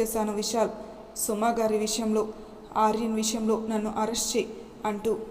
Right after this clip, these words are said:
ముందుకు అడుగు వేసి, "క్షమించు" అనటం చిన్న మాటే, కానీ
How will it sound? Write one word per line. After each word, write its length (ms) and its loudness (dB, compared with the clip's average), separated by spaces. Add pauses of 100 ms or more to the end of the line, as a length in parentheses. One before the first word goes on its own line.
(120)
ముందుకు 340 0
అడుగు 240 4
వేసి, 320 2
"క్షమించు" 600 -2
అనటం 340 -2 (100)
చిన్న 160 -2
మాటే, 360 0
కానీ 360 -2